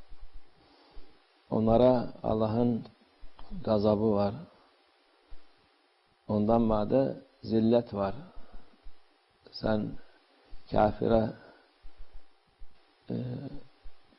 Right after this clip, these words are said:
muhabbet besleyip onun dediğini yaparsan o sana, e,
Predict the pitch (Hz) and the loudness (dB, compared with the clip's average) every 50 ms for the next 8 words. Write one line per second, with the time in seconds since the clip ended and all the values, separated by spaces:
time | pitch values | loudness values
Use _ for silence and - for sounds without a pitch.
0 | _ _ _ _ _ - - 107 107 104 110 101 98 101 110 110 - - 113 110 | _ _ _ _ _ -4 0 0 2 2 2 2 4 2 2 2 0 -2 -2 -2
1 | 104 - - 120 113 113 113 113 113 - - - - _ - 107 104 104 107 104 | -2 -4 -2 0 2 4 2 2 0 -4 -14 -20 -18 _ -2 0 2 2 2 2
2 | 98 104 104 101 104 107 110 113 110 104 - - 117 113 113 113 - 135 135 139 | 2 2 2 4 4 4 6 6 6 6 4 4 4 4 4 4 2 4 4 4
3 | 139 135 - - _ _ _ _ - - - - - - - - - - - - | 2 0 -4 -10 _ _ _ _ -14 -14 -14 -14 -12 -12 -12 -10 -10 -12 -12 -14
4 | - _ _ _ _ _ _ _ _ _ _ _ _ - - - - - _ - | -20 _ _ _ _ _ _ _ _ _ _ _ _ -14 -12 -12 -14 -14 _ -2
5 | 110 110 107 104 - 110 107 110 113 110 110 104 - - - - - - - - | 0 0 0 0 0 0 2 4 4 4 2 2 -2 -6 -12 -18 -20 -20 -20 -20
6 | - - - - - - - - - - - - - - - - - - - - | -20 -20 -20 -20 -16 -12 -12 -12 -12 -12 -12 -12 -12 -12 -14 -18 -20 -18 -12 -10
7 | - - - - - - - - - - - - | -10 -10 -10 -10 -10 -10 -12 -16 -20 -14 -10 -8